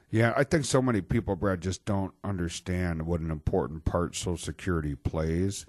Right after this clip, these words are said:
You know, I think there's just a lot of, obviously, media hype. Uh, this year they can fund, you know, whatever, seventy-seven cents on a dollar, and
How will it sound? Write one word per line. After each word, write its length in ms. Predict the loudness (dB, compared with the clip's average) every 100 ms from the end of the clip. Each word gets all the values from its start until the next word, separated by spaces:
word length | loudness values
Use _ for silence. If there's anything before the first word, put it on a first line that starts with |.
| _ -20 -20 -20 -6 0
You 100 | 4
know, 100 | 4
I 100 | 4
think 240 | 0 0
there's 200 | 0 0
just 280 | -2 0 -2
a 40 |
lot 280 | 0 0 0
of, 140 | 0 0
obviously, 500 | 0 0 -2 -2 0
media 400 | 0 0 0 0
hype. 500 | 0 2 2 0 0
Uh, 300 | 0 0 -4
this 300 | -4 -4 -2
year 180 | -2 0
they 120 | -2
can 180 | -4 -6
fund, 420 | -2 -2 -2 -2
you 60 | -2
know, 60 | -2
whatever, 380 | 0 0 -2
seventy-seven 680 | -2 -2 -2 -2 -4 -4 -4
cents 300 | -6 -4 -4
on 100 | -4
a 80 | -4
dollar, 640 | -2 0 0 0 0 0
and 160 | -2